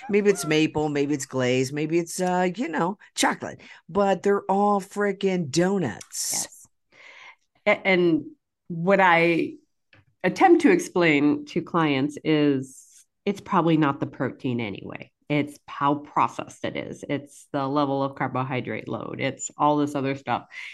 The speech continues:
Speaker 2: Even though everything they hear from their veterinarians, it must be the protein, must be the protein. I'm like, like chicken or turkey or beef, you know, what, the different ones. They must have an allergy.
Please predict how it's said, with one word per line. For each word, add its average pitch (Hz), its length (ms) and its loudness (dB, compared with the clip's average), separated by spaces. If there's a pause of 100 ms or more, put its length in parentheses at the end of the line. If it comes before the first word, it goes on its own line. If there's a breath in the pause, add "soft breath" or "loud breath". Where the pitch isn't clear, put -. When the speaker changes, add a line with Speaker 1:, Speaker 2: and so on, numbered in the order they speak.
(100 loud breath)
Speaker 2:
Even 165 240 4
though 151 480 2 (100)
everything 156 360 2
they 139 100 -2
hear 139 180 -2
from 139 160 -4
their 127 120 -2
veterinarians, 127 600 -4
it - 100 -12
must 156 240 -2
be 160 80 2
the 143 100 -2
protein, 127 600 -8 (520 soft breath)
must 180 200 2
be 208 80 4
the 147 80 0
protein. 131 580 -6
I'm 151 140 -8
like, 156 240 -8 (500)
like 170 340 2
chicken 165 320 2
or 151 120 2
turkey 143 400 0
or 131 80 0
beef, 127 220 -4
you 170 120 4
know, 127 140 2
what, 143 260 0
the 156 80 4
different 151 400 0
ones. 135 240 -2
They 143 100 0
must 175 220 4
have 170 160 0
an 151 80 0
allergy. 120 500 -6